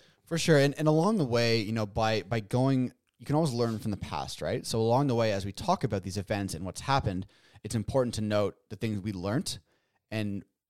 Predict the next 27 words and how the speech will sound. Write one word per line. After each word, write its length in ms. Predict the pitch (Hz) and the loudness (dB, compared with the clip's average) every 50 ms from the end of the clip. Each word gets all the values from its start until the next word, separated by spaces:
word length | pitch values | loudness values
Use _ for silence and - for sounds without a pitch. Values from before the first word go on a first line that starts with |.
| _ 90 110 107 | _ _ -16 -6
what 340 | 107 117 123 120 - - 110 | 2 4 4 4 4 0 -6
we 100 | 117 113 | -8 -6
can 320 | - - 107 104 101 101 | -4 -4 -4 -4 -6 -8
take 380 | - - - - 135 123 - 113 | -6 -6 -2 0 0 0 0 0
away 180 | 110 117 120 | 0 2 0
from 180 | 120 - 117 104 | 0 -2 -4 -4
them 120 | 101 101 | -4 -4
moving 280 | 98 101 98 92 90 90 | -4 -6 -6 -8 -10 -10
forward 500 | - _ - 165 185 175 135 113 110 104 | -10 _ 2 4 4 6 6 4 4 0
that 120 | 98 - | -4 -6
could 140 | - 104 - | -6 -6 -6
potentially 440 | - 101 - - 117 113 - 107 98 | -6 -6 -4 -4 -6 -4 -6 -6 -6
make 220 | 101 101 101 - | -6 -6 -6 -4
you 80 | 104 95 | -4 -6
a 60 | 82 | -6
better 260 | - - 95 92 90 | -4 -6 -6 -4 -4
investor. 580 | 85 78 76 - - 92 80 - - - 71 71 | -6 -8 -10 -6 -4 -4 -4 -4 -6 -8 -8 -8
So 140 | 71 - 95 | -6 -6 -6
it's 120 | 95 - 107 | -4 -4 -6
important 460 | 92 - 151 156 165 170 139 - - _ _ _ _ _ | -6 -2 2 2 2 2 0 -6 -10 _ _ _ _ _
to 100 | - 113 | -6 -6
watch 340 | 101 101 117 127 135 - - | -2 2 4 4 4 4 2
this 120 | 131 - | -4 -4
video 240 | - 123 113 117 110 | -4 -2 -2 -2 -2
to 120 | - 107 | -2 -6
the 140 | 98 - - 120 | -8 -6 -4 0
end 280 | 135 135 135 139 127 | 2 2 2 2 0